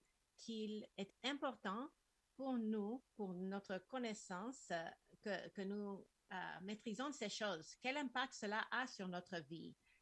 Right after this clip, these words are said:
mais peut-être aussi sur la manière dont nous l'exprimons, exprimons notre foi ?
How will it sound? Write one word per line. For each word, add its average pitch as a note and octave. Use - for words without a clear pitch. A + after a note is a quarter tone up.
mais F3+
peut-être G#3
aussi C#4+
sur G#3
la F#3
manière F3
dont F#3+
nous F#3+
l'exprimons, G3
exprimons F#3+
notre F3
foi ? D#3+